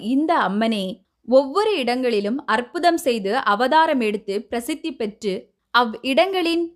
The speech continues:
காவல் தெய்வமாக திகழ்கிறாள். பெண்களுக்கு பிடித்த தெய்வமாய், எளிய கிராமப்புற மக்களின் குறை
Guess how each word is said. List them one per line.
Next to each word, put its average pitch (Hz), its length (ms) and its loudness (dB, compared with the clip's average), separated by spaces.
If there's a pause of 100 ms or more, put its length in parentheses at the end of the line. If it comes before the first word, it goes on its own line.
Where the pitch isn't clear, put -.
காவல் 339 500 2
தெய்வமாக 269 560 0
திகழ்கிறாள். 208 760 -2 (500)
பெண்களுக்கு 233 560 0
பிடித்த 277 460 -2
தெய்வமாய், 220 640 2 (420)
எளிய 311 440 2 (140)
கிராமப்புற 302 680 0
மக்களின் 226 560 -2
குறை 339 280 -4